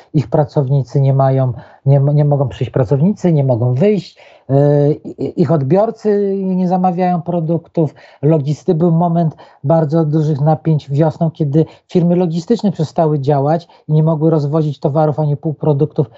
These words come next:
pomiędzy fabrykami, ponieważ, e, kierowcy nie mogli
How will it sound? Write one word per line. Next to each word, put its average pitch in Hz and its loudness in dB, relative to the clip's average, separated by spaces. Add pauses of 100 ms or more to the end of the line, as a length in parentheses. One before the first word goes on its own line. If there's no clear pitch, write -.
(160)
pomiędzy 147 2
fabrykami, 151 0 (200)
ponieważ, 165 0
e, 175 0 (1400)
kierowcy 190 0
nie 185 0
mogli 190 -2